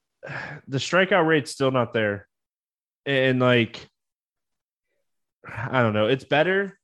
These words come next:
than it was last year. The walk weight rate is way down. He's had two good matchups.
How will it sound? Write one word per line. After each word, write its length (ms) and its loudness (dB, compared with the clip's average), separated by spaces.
than 140 -6
it 80 -2
was 280 2
last 320 2
year. 320 -2
The 80 0
walk 340 4
weight 340 2
rate 360 0
is 200 -4
way 220 -4
down. 480 0
He's 200 -6
had 260 4
two 720 2
good 240 4
matchups. 800 0